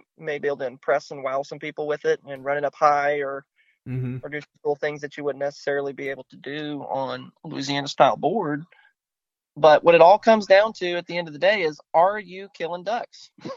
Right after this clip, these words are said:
Speaker 2: Yeah.
Speaker 1: Are you making a sound that the ducks say, "Hey, we need to go check out what's going on over here"?
Speaker 2: Yeah.
Speaker 1: You know, that is what it's all about in my mind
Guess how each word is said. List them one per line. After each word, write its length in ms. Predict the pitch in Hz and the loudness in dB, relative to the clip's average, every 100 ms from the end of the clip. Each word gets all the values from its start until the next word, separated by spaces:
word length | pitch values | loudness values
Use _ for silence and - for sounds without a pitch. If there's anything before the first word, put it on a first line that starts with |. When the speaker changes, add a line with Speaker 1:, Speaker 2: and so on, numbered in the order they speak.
| - - - - - - | -16 -20 -20 -6 -6 0
Speaker 2:
Yeah. 280 | 135 117 107 294 _ - - _ _ _ _ _ - | 0 0 -2 -4 _ -14 -14 _ _ _ _ _ 0
Speaker 1:
Are 180 | 196 254 | 0 0
you 180 | 269 262 | -6 -12
making 360 | 247 254 262 | -10 -10 -12
a 60 | 262 | -12
sound 560 | - 220 185 175 196 _ _ _ _ _ _ _ _ - | -10 -8 -6 -8 -10 _ _ _ _ _ _ _ _ -10
that 120 | 196 | -10
the 80 | 185 | -10
ducks 500 | 156 180 214 - _ - | -4 -2 -2 -6 _ -14
say, 300 | - 190 185 | -2 -2 -2
"Hey, 280 | 226 254 214 | -4 -6 -6
we 100 | 226 | -10
need 80 | 247 | -12
to 40 | 196 | -10
go 100 | 196 | -10
check 220 | 208 196 | -8 -4
out 140 | 190 | -4
what's 120 | 180 - | -4 -6
going 180 | 160 | -8
on 160 | 156 151 | -6 -8
over 160 | 143 165 | -10 -14
here"? 240 | - 165 - _ _ _ _ 139 | -16 -18 -18 _ _ _ _ -8
Speaker 2:
Yeah. 180 | 135 151 | -6 -2
Speaker 1:
You 60 | |
know, 320 | 139 127 131 - _ _ - | -2 -2 -6 -12 _ _ 0
that 280 | 185 214 - _ - | 2 2 0 _ -14
is 200 | 170 156 | -12 -10
what 160 | 156 160 | -6 -6
it's 140 | 156 | -2
all 180 | 147 160 | -2 -2
about 360 | 143 131 123 - _ 165 | -2 -4 -4 -10 _ -10
in 140 | 160 | -6
my 180 | 156 202 | -2 -2
mind 400 | 165 123 127 | -4 -6 -8